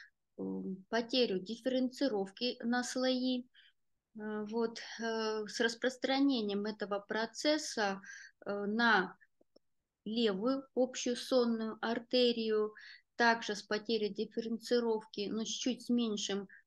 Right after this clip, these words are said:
объёмом уменьшения, э,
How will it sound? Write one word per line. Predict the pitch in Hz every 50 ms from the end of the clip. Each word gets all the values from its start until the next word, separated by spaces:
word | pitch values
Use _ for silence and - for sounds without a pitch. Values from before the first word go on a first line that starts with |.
| _
объёмом | - 214 208 196 202 220 233 240 226 214 202 196 190 196 190 180 - _ _ _ _ _ _ _ _ _ _ _ _ _ _ _ _ -
уменьшения, | 208 214 214 226 240 240 - - - 240 226 208 202 196 190 190 190 -
э, | 196 196 196 196 190 190 196